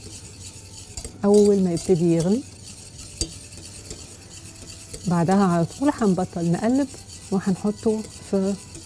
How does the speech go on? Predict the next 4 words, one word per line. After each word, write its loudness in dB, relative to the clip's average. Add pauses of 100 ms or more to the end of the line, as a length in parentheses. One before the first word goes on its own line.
(880)
بول 4 (1500)
او 4 (500)
في 2
صينية، 2